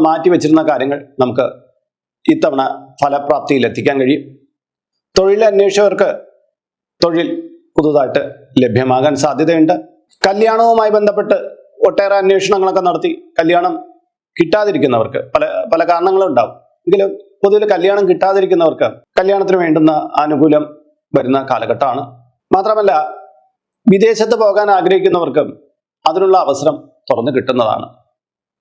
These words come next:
എന്നാൽ ബിസിനസ്സിൽ നമ്മുടെ ഉദാസീനത നമുക്ക് സാമ്പത്തിക ക്ലേശം വരുത്തും. അതുകൊണ്ട് തന്നെ നമ്മൾ ചെയ്യേണ്ട കർമ്മങ്ങൾ മറ്റൊരാളെ ഏൽപ്പിക്കുന്ന പ്രകൃതം ഉണ്ടെങ്കിൽ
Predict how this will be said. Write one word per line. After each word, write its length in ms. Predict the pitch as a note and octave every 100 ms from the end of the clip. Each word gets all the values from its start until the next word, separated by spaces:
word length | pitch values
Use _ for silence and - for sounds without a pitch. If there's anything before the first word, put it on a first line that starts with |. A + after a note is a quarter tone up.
| _ -
എന്നാൽ 220 | G#3 G#3+ G3+ G3+ - - _ - E3+
ബിസിനസ്സിൽ 500 | G3 A#3+ B3+ A3 F3 A2 - - _ _ - F#3+
നമ്മുടെ 220 | G3+ F#3+ D#3 D#3+
ഉദാസീനത 520 | F#3 F#3 F#3+ F3+ C#3 B2+ - _ _ _ E3
നമുക്ക് 220 | D#3+ D#3 D#3+
സാമ്പത്തിക 440 | D#3 D#3+ F3+ F#3 F3+
ക്ലേശം 300 | D3 - B2
വരുത്തും. 240 | G#2+ - - _ _ -
അതുകൊണ്ട് 260 | F3+ G#3 G#3+
തന്നെ 180 | G#3 D3+ D3 - - _ _ _ -
നമ്മൾ 160 | E3+ G#3+ G#3
ചെയ്യേണ്ട 260 | G#3 G#3+ G#3
കർമ്മങ്ങൾ 360 | F3+ G3 G3 C3 - - _ D#3+
മറ്റൊരാളെ 460 | E3+ E3 G#3+ A3 G#3+ F#3
ഏൽപ്പിക്കുന്ന 420 | D#3+ E3 F3 E3+ E3+ - -
പ്രകൃതം 340 | E3 D#3+ E3 F3+
ഉണ്ടെങ്കിൽ 300 | C3+ C#3+ A#2+